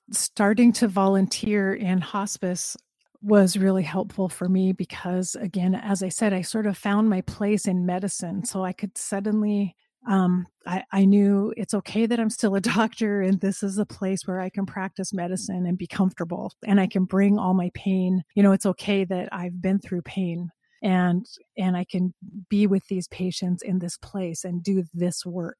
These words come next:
So that helped me as a doctor to discover there was still a place where I could not, you know, not only survive in medicine, but actually thrive there and feel like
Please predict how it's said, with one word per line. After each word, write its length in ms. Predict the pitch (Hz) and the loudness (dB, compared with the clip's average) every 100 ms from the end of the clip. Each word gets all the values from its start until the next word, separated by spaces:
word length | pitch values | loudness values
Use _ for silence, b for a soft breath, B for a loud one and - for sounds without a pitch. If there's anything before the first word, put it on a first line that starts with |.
| b | b
So 300 | b - 196 | b 2 2
that 240 | 185 202 240 | 2 0 -2
helped 340 | - 214 - | -4 -4 -4
me 180 | 202 180 | -2 -2
as 140 | 175 | -4
a 80 | 175 | -6
doctor 560 | 165 175 190 - 175 165 | -8 -8 -8 -8 -10 -8
to 100 | - | -10
discover 560 | 175 175 - 180 180 180 | -10 -10 -8 -6 -4 -4
there 240 | 170 175 | -4 -4
was 340 | 175 190 233 233 | -4 -2 -2 -2
still 280 | - 180 170 | -4 -4 -6
a 60 | |
place 400 | - 185 170 - - | -10 -10 -8 -8 -4
where 340 | 185 180 180 - | -2 -2 -4 -4
I 240 | 180 185 - _ _ | -2 -2 -4 _ _
could 220 | - 196 170 | -2 -2 2
not, 360 | 185 190 190 - - | 4 6 6 0 -4
you 140 | - 190 | 4 6
know, 120 | 185 | 6
not 260 | 185 185 185 | 4 2 2
only 540 | 190 185 180 180 165 - _ - | 2 2 0 -2 -6 -10 _ -10
survive 600 | - 175 185 196 180 175 | -8 -4 -2 0 0 2
in 160 | 180 | 4
medicine, 360 | 180 202 214 180 | 4 4 2 -2
but 140 | 190 - | -4 -6
actually 360 | 185 - 175 | -10 -8 -10
thrive 440 | - 185 175 196 196 | -10 -10 -6 -6 -4
there 240 | 180 175 | -2 -2
and 160 | 180 - | -4 -6
feel 140 | 180 | -6
like 240 | 180 180 | -8 -8